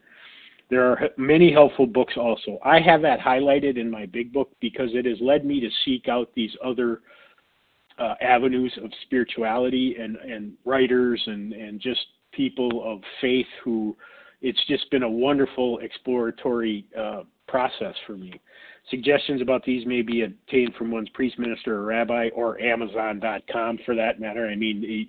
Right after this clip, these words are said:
you know, if you type spirituality into the Amazon search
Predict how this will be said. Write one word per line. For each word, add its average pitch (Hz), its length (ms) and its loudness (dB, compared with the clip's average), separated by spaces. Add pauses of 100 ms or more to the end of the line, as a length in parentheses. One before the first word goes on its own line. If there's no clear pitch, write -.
(120)
you 131 80 2
know, 104 140 -6
if 98 140 -10
you 117 80 0
type 127 220 2 (100)
spirituality 117 840 2
into 104 180 -6
the 101 160 -6 (180)
Amazon 104 500 -4 (760)
search 135 200 6